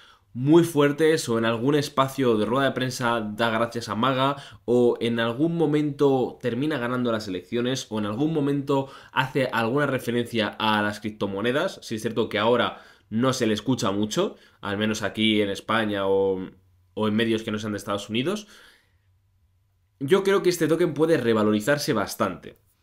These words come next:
Entonces, ¿cuál es mi estrategia o mi punto de vista respecto a maga? Os voy a ser totalmente sinceros,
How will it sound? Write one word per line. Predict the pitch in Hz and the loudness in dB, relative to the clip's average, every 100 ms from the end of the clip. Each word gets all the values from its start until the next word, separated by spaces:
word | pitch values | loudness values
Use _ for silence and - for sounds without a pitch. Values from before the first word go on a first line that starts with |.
| _ - | _ -4
Entonces, | 135 151 - - - _ | 2 2 2 -10 -16 _
¿cuál | - 196 220 | 2 4 6
es | - 208 214 151 | 6 4 4 0
mi | 147 | 0
estrategia | 139 143 143 170 202 196 - | 0 0 0 0 2 0 0
o | 123 | -2
mi | 123 | 0
punto | 165 175 | -2 2
de | 143 | 2
vista | 143 143 156 | 2 0 0
respecto | 123 117 143 143 160 - - _ _ - | 0 -2 -6 -2 -2 -2 -8 _ _ -4
a | 120 120 | 0 2
maga? | 113 87 - | 2 0 -6
Os | - 135 | -6 0
voy | 180 | 0
a | |
ser | 180 190 185 | 2 -2 -2
totalmente | 143 165 156 156 170 170 - | 0 0 0 -2 -2 -2 -4
sinceros, | - 117 110 107 147 156 240 | -4 -2 -2 -2 0 0 0